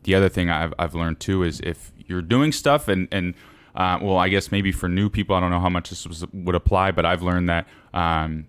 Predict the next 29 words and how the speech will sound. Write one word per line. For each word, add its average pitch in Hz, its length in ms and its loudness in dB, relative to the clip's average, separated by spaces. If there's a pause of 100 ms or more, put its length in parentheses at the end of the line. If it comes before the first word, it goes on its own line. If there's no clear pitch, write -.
(260)
the 90 80 -6
stuff - 560 -2
you 95 140 -6
did 92 340 -2
to 87 80 -8
got 85 280 -4
you 82 60 -12
where 80 120 -8
you're 76 120 -4
at 156 280 -2
isn't 85 280 -4
gonna 80 160 -4
be 80 160 -8
the 80 80 -10
same 76 280 -10
stuff 73 240 -12
to 73 80 -12
get 71 220 -12
you 80 60 -14
where 73 140 -10
you're 67 120 -10
going. 76 300 -2
So - 160 -6
I've 85 140 0
had 82 160 -4
to - 60 -10
kind 80 220 -8
of 73 100 -10
revamp 78 420 -8